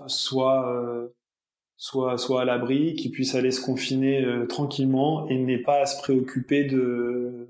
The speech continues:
des, des restaurants. Donc nous, on est une, une poignée, donc avec, euh, avec bien sûr avec mes associés et, euh, une, et une, et une équipe qui s'occupe de, des opérations chez Merci,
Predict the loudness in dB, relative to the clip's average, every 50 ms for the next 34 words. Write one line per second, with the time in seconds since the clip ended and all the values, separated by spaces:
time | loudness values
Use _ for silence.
0 | -20 -20 _ _ _ _ _ _ _ -10 -6 -4 -2 -2 0 0 0 0 0 -2
1 | -2 0 0 0 0 -2 -6 -10 _ _ _ _ _ _ _ -20 -14 -6 -2 0
2 | 2 4 4 4 4 4 2 2 2 2 0 0 0 0 -2 -2 -2 -2 0 2
3 | 2 4 4 4 4 4 2 2 2 0 -2 -2 -2 0 0 0 0 -2 0 -2
4 | -2 -2 -4 -6 -12 _ _ _ _ _ _ _ -6 -4 -2 0 0 0 -2 -2
5 | -2 -4 -4 -4 -4 -4 -2 -2 -2 -2 -2 -2 -2 -2 -2 -2 -2 -2 0 0
6 | 0 -2 0 0 0 0 0 0 0 0 0 0 0 2 2 4 4 2 2 -2
7 | -6 -8 -10 -12 -18 _ _ _ _ _ _ -4 0 2 4 4 4 2 2 0
8 | 0 -2 -2 -2 -4 -4 -4 -6 -6 -8 -8 -6 -8 -8 -10 -12 -10 -8 -6 -4
9 | -4 -4 -2 -2 -2 -2 -2 -2 -4 -4 -6 -8 -10 -12 -8 -6 -4 -2 -2 -2
10 | -2 -2 -2 -2 -2 0 2 2 0 0 0 0 0 0 2 2 2 2 2 0
11 | -2 -2 -2 -2 -2 -2 -2 0 0 0 2 2 2 2 2 0 0 -2 -2 -2
12 | -2 0 0 0 2 2 2 2 0 0 0 -2 -2 -2 -6 -12 _ _ _ _
13 | _ _ -6 -4 -2 -2 -2 -2 -2 -2 -2 -2 -2 -2 -4